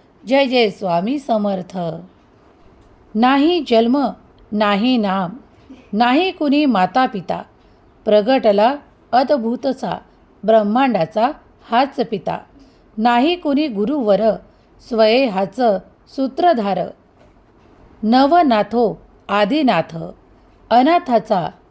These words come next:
जगन्नाथ. नरदेही नरसिंह, प्रगटला तरुपोटी. नास्तिकाच्या कश्यपूला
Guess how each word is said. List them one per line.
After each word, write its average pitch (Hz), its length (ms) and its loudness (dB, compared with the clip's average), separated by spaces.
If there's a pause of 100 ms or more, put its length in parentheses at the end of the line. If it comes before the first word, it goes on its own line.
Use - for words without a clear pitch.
(280)
जगन्नाथ. 247 720 0 (720)
नरदेही 220 840 2 (920)
नरसिंह, 285 720 2 (580)
प्रगटला 214 800 0 (460)
तरुपोटी. 254 720 0 (1300)
नास्तिकाच्या 240 1000 0 (340)
कश्यपूला 233 800 0